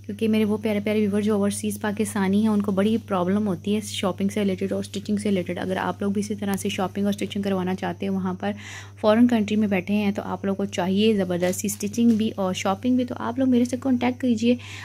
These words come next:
आपको affordable price के अंदर service provide की जाती है, stitching provide की जाती है, ठीक है जी। ये इसके साथ दुपट्टा है, दुपट्टे पे हमने इस तरह से ये हल्की सी ये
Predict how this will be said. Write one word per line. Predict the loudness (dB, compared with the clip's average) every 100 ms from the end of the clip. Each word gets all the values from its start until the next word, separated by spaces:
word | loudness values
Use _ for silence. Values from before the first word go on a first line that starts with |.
| -2
आपको | -2 0 -2
affordable | 2 4 4 4 4
price | 2 0
के | 0
अंदर | -2 -2
service | 0 0 -2
provide | -2 -2 -2
की | -2 -4
जाती | -2 -4 -2 0
है, | 0
stitching | -2 -4 0 0
provide | 2 0 0
की | 0 -2
जाती | -2 -4 0 0
है, | 0 -2 -10 -16 -16 -10 -4
ठीक | 0 4
है |
जी। | 6 4 2 -2
ये | 0
इसके | 0 -4
साथ | -6
दुपट्टा | -4 -4 -6 -8
है, | -12 -16 -4
दुपट्टे | 0 0 2
पे | 2
हमने | 4 4
इस | 0
तरह | -4
से | -6 -2
ये | 0 0 0 -2 -4
हल्की | -6 -6 -6
सी | -6 -4
ये | -4